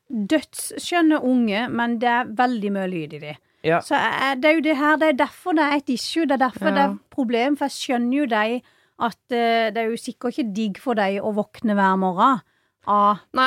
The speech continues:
Speaker 3: og så
Speaker 1: hyl
Speaker 3: hører
Speaker 1: og
Speaker 3: jeg du bruker
Speaker 1: skrik.
Speaker 3: sånn, det er jo de som har valgt og sånt, ikke sant?
Speaker 1: Ja.
Speaker 3: Ja, men alle har tatt noen valg som har ført dette s-, sammen til å bli det problemet det er. Og hvis,
Speaker 1: Ja.
Speaker 3: hvis det finnes en løsning i din leilighet som er å lukke vinduet, så vil jeg si at det er den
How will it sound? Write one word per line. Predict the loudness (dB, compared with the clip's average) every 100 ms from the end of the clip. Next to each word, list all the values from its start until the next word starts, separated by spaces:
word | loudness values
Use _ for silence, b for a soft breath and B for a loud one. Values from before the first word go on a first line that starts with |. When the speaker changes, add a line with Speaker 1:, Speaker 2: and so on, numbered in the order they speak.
| 2
Speaker 3:
og |
så | 2
Speaker 1:
hyl | 4
Speaker 3:
hører | 4
Speaker 1:
og |
Speaker 3:
jeg | 2
du | 2
bruker | 2
Speaker 1:
skrik. | 2
Speaker 3:
sånn, | 0 0 0
det |
er | 0 0
jo | -4
de | -8 -6
som | -2
har | 0 2
valgt | 0 -2 -6 -4
og |
sånt, | -4 -4
ikke | -4 -4
sant? | -4 0
Speaker 1:
Ja. |
Speaker 3:
Ja, | 4 4
men | 4
alle | 0 0 -2
har |
tatt | -4 -6
noen | -4 -2
valg | 0 -2 -4
som | -4
har | 0 0 -2 -6
ført | -4 -4 -2 -4
dette | -4
s-, | -8 -8 -14 -16
sammen | -6 -4 -4 -4 -6 -6
til | -8 -6
å |
bli | -4 -2
det | -2
problemet | -2 -4 -2 -2
det | 0
er. | 0 0 0 -4 -4
Og | -2
hvis, | 0
Speaker 1:
Ja. | 0 0 -2 -4
Speaker 3:
hvis | -4 -4
det | -4
finnes | -4 -4 -2
en | 0 0
løsning | -2 -4 -8
i |
din | -6 -4
leilighet | -4 -6 -6
som | -4
er | -2
å | -4
lukke | -4 -2
vinduet, | -2 -2 -2
så | -2
vil | -2
jeg | -2
si | -4
at | -2
det | 0
er | 0
den | -4